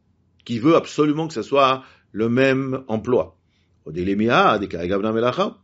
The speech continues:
melarto. Avoue quand même que c'est fait le, le fait de chauffer. Mais Rabbi Yehuda, il dit, non, malgré tout, c'est mouxé. Pourquoi ? L'oda, mais attends, mais c'est comme biflé, ma c'est comme bachutz. Il dit, c'est pas la même chose. Moi, il me faut le même emploi, mais diouk, exactement. Et donc,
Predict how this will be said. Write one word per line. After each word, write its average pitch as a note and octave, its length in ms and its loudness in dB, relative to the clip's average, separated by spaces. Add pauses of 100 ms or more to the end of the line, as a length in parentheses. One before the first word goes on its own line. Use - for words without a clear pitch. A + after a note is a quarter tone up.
(380)
melarto. G3+ 520 2 (580)
Avoue C3+ 300 -2
quand F3 100 2
même F#3+ 160 2
que C#3+ 100 -6
c'est B2+ 160 -4
fait E3 120 -2
le, D#3+ 180 0
le D3 140 -8
fait F3 120 -4
de E3+ 80 2
chauffer. F3 440 0 (420)
Mais F2 60 -8
Rabbi F#2+ 220 -4
Yehuda, E3 280 4
il D3+ 60 4
dit, C#3+ 160 -6
non, C#3+ 180 -2
malgré B2 300 -2
tout, C3 120 -10
c'est G#2 120 -4
mouxé. F#2+ 340 -6
Pourquoi ? G#2 500 -2 (280)
L'oda, E3 500 6
mais B2 80 -2
attends, G#2 260 0
mais C3+ 80 -4
c'est C3 140 -2
comme C#3 220 -4
biflé, D#3 320 -4
ma D3+ 100 -4 (140)
c'est A2+ 120 -8
comme A#2+ 200 -8
bachutz. E3+ 400 -8 (240)
Il G#2 80 -8
dit, G2+ 60 -8
c'est F#2+ 120 -10
pas A#2+ 100 0
la D3+ 100 2
même D#3 100 0
chose. D#3+ 340 -4 (220)
Moi, D#3 320 4
il D3 60 -2
me B2+ 40 -6
faut C3+ 400 0
le F#2+ 100 -4
même G#2 200 -4
emploi, D#3 340 -4
mais F#2 100 -6
diouk, A2+ 460 -8
exactement. F2 540 -10 (320)
Et G2+ 80 -8
donc, A2 200 -4